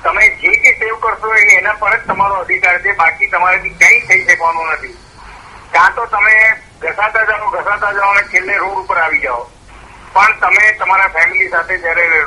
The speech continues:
રોકાવ છો, તમે જ્યારે જેવ-, જવાબદાર વ્યક્તિ તરીકે કામ કરો છો, તો at least તમે એનું પ્લાનિંગ વ્યવસ્થિત જો કરી શકશો તો તમારા ફેમિલીને બચાવી શકશો, એવું હું માનું છું.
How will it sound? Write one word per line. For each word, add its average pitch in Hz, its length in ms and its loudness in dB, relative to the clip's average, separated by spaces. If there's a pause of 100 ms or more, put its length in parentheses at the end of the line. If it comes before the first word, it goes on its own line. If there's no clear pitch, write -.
રોકાવ 190 420 0
છો, 175 420 -4
તમે 175 360 0
જ્યારે 170 300 -2
જેવ-, 160 440 -6
જવાબદાર 185 480 -2
વ્યક્તિ 202 320 -2
તરીકે 185 320 2
કામ 165 240 0
કરો 165 220 -2
છો, 139 380 -6 (360)
તો 170 60 -2
at 170 300 4
least 233 200 2
તમે 208 240 0
એનું 220 520 0
પ્લાનિંગ 208 380 2
વ્યવસ્થિત 196 440 -6
જો 196 120 -2
કરી 196 220 0
શકશો 185 440 -2
તો 185 140 -6
તમારા 175 320 0
ફેમિલીને 160 500 0
બચાવી 165 400 -4
શકશો, 156 460 -6 (480)
એવું 196 160 -2
હું 202 140 -8
માનું 175 280 -2
છું. - 340 -20